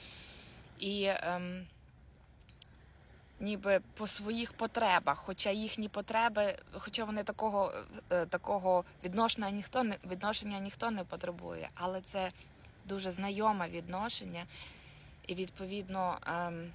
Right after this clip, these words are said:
ем, ти по-інакшому не можеш, якщо ти ще цього не опрацювала або не опрацював. І, ем,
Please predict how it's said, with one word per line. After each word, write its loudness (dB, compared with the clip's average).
ем, -6
ти -2
по-інакшому -2
не -2
можеш, -2
якщо -4
ти -8
ще -6
цього -6
не -2
опрацювала 2
або -8
не -6
опрацював. -8
І, 2
ем, 4